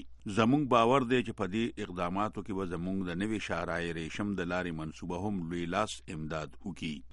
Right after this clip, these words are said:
د سویلي او د وست ایشیا د معاملو په باب له د امریکې نایب ستر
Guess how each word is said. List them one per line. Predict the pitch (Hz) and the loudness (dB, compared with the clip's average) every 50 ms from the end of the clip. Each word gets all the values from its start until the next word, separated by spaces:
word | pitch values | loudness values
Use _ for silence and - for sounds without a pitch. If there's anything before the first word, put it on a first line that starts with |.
| - - 92 | -10 -6 -6
د | 90 - | -6 -4
سویلي | - - 92 95 90 90 90 101 107 110 120 - - | -4 -6 -4 -2 -2 -2 0 0 0 0 -2 -2 -2
او | 98 92 82 | -4 -2 -2
د | 87 82 80 | -2 -2 -2
وست | 107 107 - - - - 104 | -2 -4 -4 -6 -8 -8 -6
ایشیا | 82 - - 95 95 90 | -6 -4 -4 -4 -2 -2
د | 92 82 85 | -4 -4 -4
معاملو | 82 80 80 80 80 80 87 92 92 92 - | -4 -4 -4 -6 -6 -4 -4 -4 -4 -4 -6
په | 82 76 87 | -6 -4 -2
باب | 90 95 90 101 | -2 -2 -2 -2
له | 95 90 | -4 -4
د | 87 80 80 | -4 -6 -6
امریکې | 82 82 80 - - 87 82 82 87 | -8 -8 -8 -8 -8 -6 -6 -4 -4
نایب | 90 90 82 - - | -4 -6 -6 -8 -10
ستر | - 101 85 | -10 -8 -8